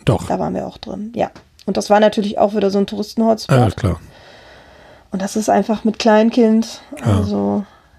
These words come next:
Speaker 2: das war ja auch das letzte Jahr, dass wir sowas überhaupt mit ihr machen können, weil jetzt kriegt die Freunde auf dem Campingplatz und dann wird die nicht mehr weg wollen. Also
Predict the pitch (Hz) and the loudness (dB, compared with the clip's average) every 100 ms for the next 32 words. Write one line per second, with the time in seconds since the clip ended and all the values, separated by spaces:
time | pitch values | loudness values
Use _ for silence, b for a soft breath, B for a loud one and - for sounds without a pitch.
0 | b 185 208 220 233 214 220 208 214 214 | b 0 4 6 6 4 0 0 2 2
1 | - 214 208 208 208 - 202 208 214 208 | 2 2 4 4 2 0 -2 2 2 2
2 | 202 - 214 - 196 196 226 - 185 185 | 0 0 0 2 2 2 0 0 0 0
3 | 190 - 226 190 185 202 185 - - 233 | -2 -4 -2 0 0 0 -2 -6 -4 -2
4 | 208 208 - 202 208 208 214 226 208 214 | 0 -2 2 4 4 4 0 2 2 2
5 | 208 202 202 - - 196 196 190 190 202 | 2 2 2 -6 -2 0 2 2 0 -4
6 | - - 214 208 196 202 190 202 - 185 | -6 -2 2 4 4 4 4 2 2 2
7 | 180 185 190 _ _ B B B B B | 4 2 -2 _ _ B B B B B
8 | - 190 190 190 185 | -2 0 0 2 0